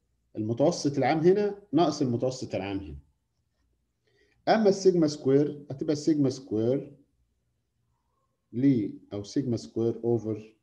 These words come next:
إكس واحد ناقص إكس اتنين داش،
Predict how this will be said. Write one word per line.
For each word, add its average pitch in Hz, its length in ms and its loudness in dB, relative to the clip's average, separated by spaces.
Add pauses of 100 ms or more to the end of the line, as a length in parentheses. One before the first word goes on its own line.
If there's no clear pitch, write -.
(440)
إكس - 260 -8
واحد 110 380 -6
ناقص 95 420 -8
إكس 98 200 -12
اتنين 101 320 -6
داش، 156 380 -2